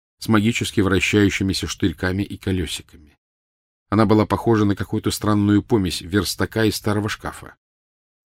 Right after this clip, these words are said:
Присмотревшись, Гарри понял, что это старомодный печатный станок.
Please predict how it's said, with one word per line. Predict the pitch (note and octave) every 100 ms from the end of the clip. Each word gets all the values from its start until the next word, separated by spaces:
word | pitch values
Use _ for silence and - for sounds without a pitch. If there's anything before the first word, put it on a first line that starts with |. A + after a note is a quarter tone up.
| _
Присмотревшись, | G2+ A#2 B2+ B2 F3+ - D3 G2
Гарри | A#2+ C3+ -
понял, | C3+ F#2+ D2+
что | - -
это | A#2 A2
старомодный | - A2+ A2 D3+ C#3 B2+
печатный | G#2+ A2 A#2+ - A2
станок. | - A#2+ A2 - _